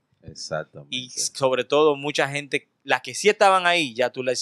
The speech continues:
Speaker 2: la echaste a un lado porque no te funcionaba,
Speaker 1: Ujú,
Speaker 2: ¿entiendes?
Speaker 1: ujú,
Speaker 2: Eso es lo
Speaker 1: ujú.
Speaker 2: que, eso es lo que pasa muchas veces con,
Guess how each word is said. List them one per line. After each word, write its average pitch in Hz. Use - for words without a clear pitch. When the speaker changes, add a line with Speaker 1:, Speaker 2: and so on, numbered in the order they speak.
Speaker 2:
la 123
echaste 123
a 123
un 117
lado 110
porque 101
no 104
te 101
funcionaba, 110
Speaker 1:
Ujú, 123
Speaker 2:
¿entiendes? 151
Speaker 1:
ujú, 135
Speaker 2:
Eso 160
es 160
lo 160
Speaker 1:
ujú. 147
Speaker 2:
que, 143
eso 165
es -
lo 190
que 160
pasa 143
muchas 131
veces 127
con, 117